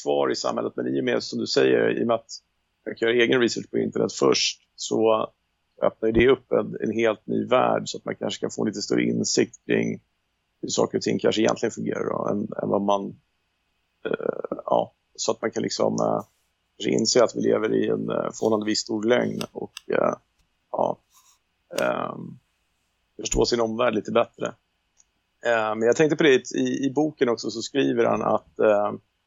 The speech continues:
eh, i sjätte kapitlet så skriver han: "It might be that every word in history, in the history books are pure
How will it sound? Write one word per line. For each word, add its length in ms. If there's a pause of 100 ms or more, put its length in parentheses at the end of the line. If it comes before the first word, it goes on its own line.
(540)
eh, 300
i 40
sjätte 300
kapitlet 420
så 100
skriver 400
han: 200
"It 100
might 300
be 140
that 140
every 240
word 260
in 80
history, 600 (240)
in 80
the 60
history 340
books 280 (200)
are 80 (140)
pure 180